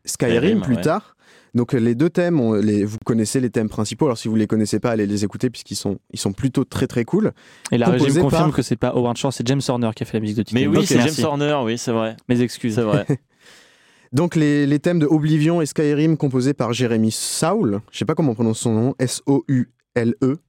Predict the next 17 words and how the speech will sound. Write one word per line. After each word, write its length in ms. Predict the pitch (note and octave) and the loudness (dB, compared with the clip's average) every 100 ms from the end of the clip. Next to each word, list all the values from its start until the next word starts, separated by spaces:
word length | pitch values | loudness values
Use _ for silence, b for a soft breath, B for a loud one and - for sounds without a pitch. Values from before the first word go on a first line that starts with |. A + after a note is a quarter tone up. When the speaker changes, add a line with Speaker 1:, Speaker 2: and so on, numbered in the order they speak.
| _ | _
Speaker 1:
Soule, 400 | - - B2 C3+ - | -12 -2 2 2 0
Soule, 340 | A#2 G#2+ C3 | -4 -4 -6
je 100 | A#2+ | -6
sais 140 | G#2 | -6
pas. 160 | G#2 F#2 _ _ D3+ | -4 -6 _ _ -4
Speaker 3:
Soule. 560 | D3 D3+ G3+ F#3+ B2+ A2 - | 0 2 4 4 2 0 -6
Speaker 1:
Soule. 440 | - D#3 F3+ A#2+ | -4 0 2 2
Speaker 2:
S-, 340 | C3+ - - - - | -2 -8 -12 -16 -12
Saouli. 420 | - A2+ F#2+ A2 | -6 -4 -2 0
Speaker 1:
Saouli. 340 | C3 C3 C3+ | 2 4 4
Speaker 3:
Saouli, 400 | D3+ B2+ B2 B2+ | 4 4 4 2
j'en 120 | B2 A2+ | 0 -2
sais 120 | G#2+ | -6
rien. 180 | C3 C3+ B B B B - | -10 -14 B B B B -2
Speaker 1:
Et 280 | D3 A3+ D3+ | 0 2 2
également 360 | A#2+ A2 B2 G3 | 2 2 2 2
dans 480 | B2 F#3 G3+ A2+ | 0 0 0 0